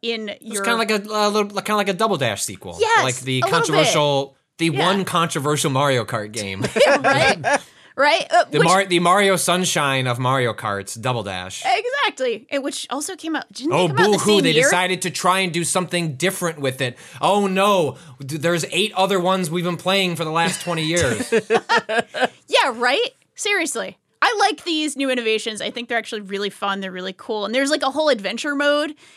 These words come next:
Speaker 1: in the game. So it's not just Grand Prix. You're playing Grand Prix and then also, like, little one-off stages that are like,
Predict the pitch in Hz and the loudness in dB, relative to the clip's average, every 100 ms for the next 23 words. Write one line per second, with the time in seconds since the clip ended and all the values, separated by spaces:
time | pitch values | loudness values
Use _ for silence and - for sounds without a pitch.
0 | - 311 302 311 285 269 240 277 277 233 | -6 -2 0 0 -2 -2 -2 -2 -2 -2
1 | 269 269 254 247 247 - 247 254 254 233 | -4 -2 -2 -2 -2 -6 -6 -4 -6 -8
2 | 208 262 247 226 233 220 - 233 233 220 | -6 -4 -4 -4 -4 -4 -6 -6 -4 -4
3 | 214 202 208 208 233 214 196 185 220 214 | -4 -4 -4 -4 -4 -4 -4 -6 -4 -4
4 | 196 202 190 196 196 208 202 196 190 196 | -2 -2 -2 -2 -4 -6 -6 -8 -8 -10
5 | 185 185 170 170 | -10 -8 -8 -10